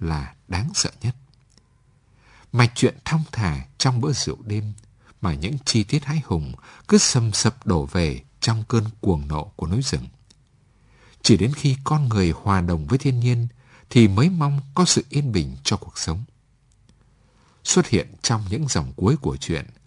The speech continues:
là hình ảnh đàn mèo quấn quýt tiễn người đi. Cái công bằng của tự nhiên là vậy. Huỳnh Thạch Thảo là một tác giả văn xuôi quen thuộc với bạn đọc gần xa.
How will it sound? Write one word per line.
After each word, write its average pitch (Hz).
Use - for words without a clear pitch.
là 113
hình 117
ảnh 92
đàn 95
mèo 95
quấn 135
quýt 196
tiễn 110
người 92
đi. 113
Cái 98
công 101
bằng 69
của 76
tự 78
nhiên 92
là 65
vậy. 69
Huỳnh 110
Thạch 107
Thảo 78
là 110
một 104
tác 185
giả 82
văn 131
xuôi 135
quen 147
thuộc -
với 85
bạn 85
đọc 80
gần 82
xa. 104